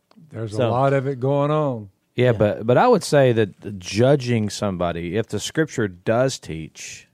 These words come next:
Speaker 3: that a person can fall away from faith, uh, then we should say you could fall away from your faith by, by doing, by this, whatever that is.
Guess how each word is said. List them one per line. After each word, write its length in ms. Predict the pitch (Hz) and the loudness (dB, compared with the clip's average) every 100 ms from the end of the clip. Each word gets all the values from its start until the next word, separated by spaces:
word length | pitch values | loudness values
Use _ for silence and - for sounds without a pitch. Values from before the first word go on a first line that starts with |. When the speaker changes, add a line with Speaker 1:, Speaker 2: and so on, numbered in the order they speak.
| _ _ _ _ - | _ _ _ _ -20
Speaker 3:
that 600 | - 95 87 85 80 _ | -8 -4 -4 -4 -8 _
a 100 | 92 | -12
person 500 | - 92 90 - 85 | -6 -6 -6 -10 -14
can 460 | 82 87 82 82 82 _ | -12 -12 -12 -14 -18 _
fall 220 | - 87 80 | -6 -6 -6
away 180 | 80 | -8
from 220 | 80 76 78 | -12 -16 -12
faith, 340 | 85 82 - - - | -10 -10 -12 -16 -12
uh, 300 | 87 80 - - - | -10 -10 -12 -18 -20
then 320 | 87 98 90 | -10 -8 -4
we 160 | 107 | -2
should 480 | 104 - 107 92 82 - _ _ _ _ - | -2 -4 -4 -2 -6 -14 _ _ _ _ -16
say 580 | - 139 131 87 85 87 _ _ - | -6 0 0 0 -4 -10 _ _ -10
you 180 | 92 98 | -6 -6
could 180 | 95 | -6
fall 160 | - 98 | -4 -2
away 180 | 87 90 | -2 -6
from 200 | - 85 | -8 -12
your 100 | 82 | -10
faith 400 | - 104 95 _ _ | -6 -6 -6 _ _
by, 240 | 90 92 87 - | -10 -8 -8 -10
by 140 | 92 | -10
doing, 260 | 82 98 80 | -4 -4 -4
by 140 | 92 | -4
this, 420 | 95 117 87 - | 0 0 -2 -6
whatever 300 | 92 95 90 | -8 -6 -6
that 140 | 87 90 | -6 -4
is. 400 | 101 90 85 | -4 -4 -8